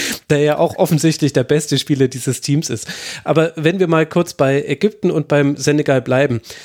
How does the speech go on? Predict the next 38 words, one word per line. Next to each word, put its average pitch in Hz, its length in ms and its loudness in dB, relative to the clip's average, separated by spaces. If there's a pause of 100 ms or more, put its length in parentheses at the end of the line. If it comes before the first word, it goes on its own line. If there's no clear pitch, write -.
findet 214 480 0
ihr 185 200 2
denn, 185 260 2
Phil, 175 180 0
du 165 80 2
darfst 143 240 -2
mal 135 100 2
anfangen, 165 400 0 (260)
dass 139 220 0
dieses 143 420 -2
Fokussieren 156 680 0
auf - 240 -4
einen, 165 420 4
in 143 140 -2
Anführungszeichen, 147 640 0
Starspieler 165 920 0
auch 131 200 0
sportlich 180 880 0 (280)
gerechtfertigt 175 880 0
war? 165 140 2
Oder 147 220 0
ist - 160 -6
es - 100 -6
halt 135 100 0
einfach, 135 380 -4 (960)
weil 135 120 2
es 123 100 0
so 160 80 2
einfach 147 380 0
ist, 147 180 0
dann 131 100 2
für 127 120 -4
die 139 80 2
Öffentlichkeit 127 580 0
sich 120 160 -2
dafür 120 320 0
zu 127 140 -8
interessieren? 113 560 -8